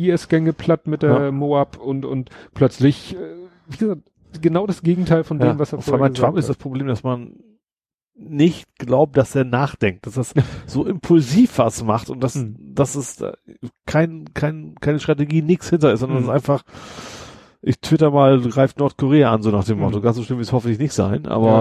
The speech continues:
Speaker 1: Ja.
Speaker 2: dass, dass es da irgendwie nicht, nicht,
Speaker 1: Ja.
Speaker 2: nicht zu erkennen ist, was, dass der Plan ist, dass da irgendwas mit Bedacht passiert oder sowas,
Speaker 1: Hm.
Speaker 2: sondern einfach nur,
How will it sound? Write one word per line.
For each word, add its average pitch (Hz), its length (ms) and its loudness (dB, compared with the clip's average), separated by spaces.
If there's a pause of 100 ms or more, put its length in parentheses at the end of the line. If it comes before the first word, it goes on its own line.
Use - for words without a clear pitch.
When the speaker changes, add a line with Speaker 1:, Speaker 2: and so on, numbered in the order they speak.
(200)
Speaker 1:
Ja. 123 100 -14
Speaker 2:
dass, - 300 -2
dass 117 160 -12
es 113 100 -12
da 110 240 -2
irgendwie 123 260 -6
nicht, 127 300 -12
nicht, 143 140 -4
Speaker 1:
Ja. 135 140 -4 (120)
Speaker 2:
nicht 151 160 -4
zu - 140 -4
erkennen 147 340 2
ist, - 160 -8
was, - 240 -6
dass - 160 -8
der 120 120 -4
Plan 131 440 0
ist, - 140 -2
dass 117 100 -2
da 123 80 0
irgendwas 160 640 4
mit 143 240 -6
Bedacht 143 480 0
passiert 127 380 0
oder 131 160 2
sowas, 131 180 4
Speaker 1:
Hm. 127 60 2
Speaker 2:
sondern 117 180 -2
einfach 117 220 -4
nur, 120 280 -2